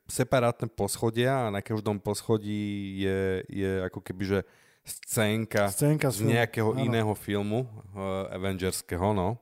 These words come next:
Speaker 2: E, je to super, mne sa to veľmi pozdáva. Pozri, koľko tam bolo? Tridsaťjedna
Speaker 1: Je tam
Speaker 2: minifigúrok?
Speaker 1: tridsaťjedna minifigúrok.
Speaker 2: To je masaker. Akože oni si to tí tvorcovia troška uľahčili, lebo Chitauri je tam, sú tam, e, štyrikrát, myslím.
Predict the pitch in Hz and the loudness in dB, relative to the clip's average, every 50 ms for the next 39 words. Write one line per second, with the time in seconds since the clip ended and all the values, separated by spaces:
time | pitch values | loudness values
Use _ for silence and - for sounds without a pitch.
0 | _ _ _ _ _ _ _ _ _ _ _ _ - _ _ _ _ _ _ _ | _ _ _ _ _ _ _ _ _ _ _ _ -20 _ _ _ _ _ _ _
1 | _ _ _ _ _ _ _ _ _ _ _ _ _ 131 123 117 117 117 117 117 | _ _ _ _ _ _ _ _ _ _ _ _ _ -8 -4 -2 -2 0 0 -2
2 | 113 110 113 110 - _ _ _ _ _ _ - - - - 160 165 175 - 170 | -2 -4 -8 -14 -20 _ _ _ _ _ _ -20 -18 -10 -2 0 2 4 4 4
3 | - - - 160 143 135 117 117 147 151 175 180 - 160 170 165 147 - 143 139 | 4 6 4 6 6 8 6 6 6 6 4 4 6 6 6 6 8 8 8 10
4 | 127 110 - - 160 151 117 101 - - - - - - _ _ _ _ - 131 | 10 8 8 8 8 8 6 4 2 -6 -18 -20 -20 -20 _ _ _ _ 4 6
5 | 135 - 170 185 180 170 160 123 - 139 156 - - 131 117 127 131 147 160 160 | 6 6 6 6 8 10 8 8 8 6 4 4 6 6 8 6 6 6 6 6
6 | 156 156 156 135 139 135 151 151 - - 165 180 170 135 123 - 135 - - - | 6 4 4 4 4 4 4 6 6 6 6 6 6 4 4 2 0 0 2 4
7 | 170 151 147 - - - - _ - 92 95 95 90 101 101 98 98 95 90 87 | 6 6 4 2 -4 -14 -16 _ -2 0 0 0 0 0 0 0 0 -2 -4 -6
8 | 90 85 85 87 87 85 - - 82 85 85 82 80 78 76 - - - - 196 | -6 -6 -6 -6 -6 -8 -10 -14 -8 -4 -4 -2 -2 -4 -6 -8 -12 2 6 6
9 | 190 160 123 123 123 - - 143 - 104 98 98 - - - - - - - _ | 6 8 8 6 4 4 2 -2 -2 -2 -4 -4 -8 -12 -20 -20 -20 -20 -16 _
10 | 131 135 - - 156 170 170 190 196 170 - 185 - 170 139 139 151 165 147 175 | -4 -4 -2 0 2 2 4 4 4 2 2 2 0 0 4 4 4 6 6 6
11 | 147 123 139 151 135 - 113 117 131 143 131 - - 127 117 117 117 110 - 143 | 4 6 6 4 4 6 6 8 8 8 8 6 2 0 2 2 2 2 2 4
12 | - 143 135 135 135 131 120 123 123 120 120 123 127 123 - 139 - 127 123 120 | 6 6 8 8 8 6 6 4 2 2 0 -2 -4 -4 -4 -2 -2 0 0 0
13 | 127 123 113 117 117 117 117 117 117 120 113 - - 131 127 139 135 - 147 139 | -2 -2 -2 -2 0 0 0 0 0 0 -2 -2 0 2 2 2 2 4 4 4
14 | 139 135 143 139 135 - - 151 151 156 160 151 | 4 4 2 0 -2 -2 0 0 0 0 0 -2